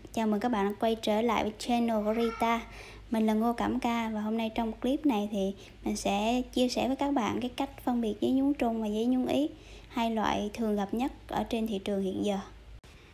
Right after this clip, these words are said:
Nó có năm cái điểm khác biệt căn bản và bây giờ thì mình tìm hiểu cái khác biệt đầu tiên, đó là về bao bì. Các bạn quan sát hai cái cuộn giấy nhúng ở trong video này nha. Phía trên và màu hồng đậm là giấy nhúng trung và phía dưới màu hồng nhạt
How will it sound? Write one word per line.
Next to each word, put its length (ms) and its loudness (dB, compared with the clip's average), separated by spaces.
Nó 60 0
có 160 6
năm 320 8
cái 160 4
điểm 480 6
khác 180 0
biệt 200 6
căn 200 4
bản 340 4
và 220 2
bây 180 0
giờ 240 2
thì 60 0
mình 380 2
tìm 180 0
hiểu 260 0
cái 60 -6
khác 200 -2
biệt 160 2
đầu 140 2
tiên, 320 6
đó 120 2
là 180 2
về 220 0
bao 180 0
bì. 280 2
Các 140 6
bạn 260 6
quan 200 6
sát 300 4
hai 260 4
cái 140 2
cuộn 240 4
giấy 120 4
nhúng 280 4
ở 100 2
trong 240 4
video 320 4
này 180 4
nha. 220 2
Phía 140 2
trên 360 4
và 80 2
màu 180 4
hồng 260 4
đậm 220 2
là 100 2
giấy 200 4
nhúng 200 2
trung 400 2
và 200 2
phía 140 2
dưới 320 6
màu 180 4
hồng 240 4
nhạt 300 2